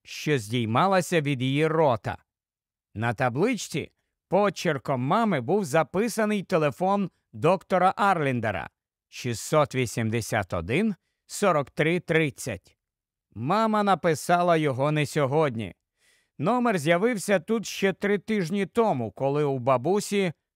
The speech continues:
знову були заскоки. Джордж зняв слухавку і прислухався.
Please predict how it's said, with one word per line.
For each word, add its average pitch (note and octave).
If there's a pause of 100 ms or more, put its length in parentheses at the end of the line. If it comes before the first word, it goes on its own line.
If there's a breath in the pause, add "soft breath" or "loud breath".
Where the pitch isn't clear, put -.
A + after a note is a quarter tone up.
(140)
знову D#3
були D#3+ (300)
заскоки. C#3+ (1120)
Джордж B2+
зняв C3
слухавку G#3 (380)
і E3
прислухався. D#3